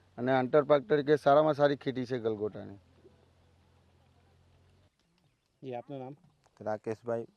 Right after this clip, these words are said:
Speaker 3: બાબુભાઈ પટેલ. હું રાજપાના રહેવાસી છું. હું ખેડૂત છું. હું આ ગલગોટાની ખેતી કરું છું. સિઝનની ગલગોટાની ખેતી છે. નવરાત્રિ, દિવાળી ને આ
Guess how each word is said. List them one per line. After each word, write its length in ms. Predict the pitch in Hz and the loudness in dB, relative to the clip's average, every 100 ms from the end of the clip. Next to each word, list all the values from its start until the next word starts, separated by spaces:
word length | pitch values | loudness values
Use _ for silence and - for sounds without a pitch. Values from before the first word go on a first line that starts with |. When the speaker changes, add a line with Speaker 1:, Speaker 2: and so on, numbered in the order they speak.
| _ | _
Speaker 3:
બાબુભાઈ 520 | 104 104 113 113 113 110 | -8 -6 -4 -2 -2 -6
પટેલ. 300 | 110 117 107 - - | -8 -8 -10 -16 -14
હું 140 | 110 | -8
રાજપાના 520 | 104 98 - 113 113 113 | -8 -8 -6 -6 -4 -4
રહેવાસી 420 | 104 117 120 - | -2 -2 -4 -8
છું. 260 | 104 98 - _ _ _ _ _ | -16 -16 -16 _ _ _ _ _
હું 220 | 101 110 - _ - | -12 -12 -12 _ -10
ખેડૂત 280 | 120 131 - | -6 -6 -8
છું. 180 | 113 - _ _ _ _ | -16 -18 _ _ _ _
હું 100 | 104 107 | -10 -8
આ 80 | 110 | -8
ગલગોટાની 680 | 107 107 107 113 113 110 - | -6 -6 -4 -6 -6 -8 -10
ખેતી 260 | 104 - 110 | -10 -10 -8
કરું 340 | 104 95 90 | -4 -4 -6
છું. 200 | - 110 - _ _ _ _ | -10 -18 -20 _ _ _ _
સિઝનની 640 | 110 104 110 120 120 117 - _ - 113 | -10 -6 -6 -6 -10 -12 -16 _ -20 -8
ગલગોટાની 560 | 110 107 113 113 113 - | -6 -4 -4 -4 -6 -10
ખેતી 360 | 113 - 120 | -12 -12 -16
છે. 180 | 101 107 120 _ _ _ 101 | -10 -10 -10 _ _ _ -10
નવરાત્રિ, 580 | 104 113 120 - 135 139 _ _ _ _ _ _ _ _ _ _ _ _ _ _ _ - | -6 -4 -4 -6 -14 -14 _ _ _ _ _ _ _ _ _ _ _ _ _ _ _ -8
દિવાળી 440 | 113 123 127 131 147 - - _ _ _ _ - | -2 2 2 -2 -12 -20 -20 _ _ _ _ -12
ને 60 | |
આ 120 | 107 | -10